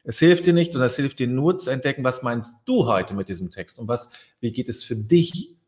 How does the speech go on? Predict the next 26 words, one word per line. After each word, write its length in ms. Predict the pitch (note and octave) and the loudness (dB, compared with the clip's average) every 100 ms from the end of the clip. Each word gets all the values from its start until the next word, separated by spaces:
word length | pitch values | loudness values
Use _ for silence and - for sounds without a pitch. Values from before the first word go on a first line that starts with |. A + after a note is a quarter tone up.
| _ _ | _ _
heute 300 | - F#2+ - | -10 -8 -8
an? 120 | F2 E2+ | -8 -6
Und 100 | F#2 | 0
so 60 | |
geht 120 | C3 | 0
es 100 | C3+ | 0
übrigens 360 | - D3 C3+ - | 0 0 0 0
auch 200 | E3 E3 | 2 2
mit 120 | C3+ - - _ - | 0 -4 -14 _ 0
allen 280 | F#3 G3+ F#3 | 4 4 6
biblischen 360 | D#3+ C#3+ D3+ | 4 2 -4
Texten, 540 | B2 A#2+ - G2+ F#2+ - | -6 -10 -10 -10 -10 -12
ja? 320 | - A#2 D#3+ _ _ - | -8 -8 -8 _ _ -2
Alle 160 | C#3+ E3+ | 2 4
biblischen, 260 | D#3 C#3 - - | 2 -2 -10 -10
es 180 | - - | -10 0
geht 220 | D#3 E3 | 4 4
nicht 160 | D#3 - | 2 0
darum, 240 | B2 C3 | 0 2
was 440 | A#2+ - - - - | 2 0 -10 -16 -16
Markus 720 | - F#3 A2+ C3 B2+ B2 A#2 | -14 -10 -4 -2 -2 -4 -4
und 220 | - A#2+ B2 | -8 -10 -8
wie 80 | |
sie 120 | B2+ A#2+ | -6 -4
alle 220 | G#2 G2 | -4 -2
heißen, 340 | D3 D#3 C#3+ | -2 -2 -6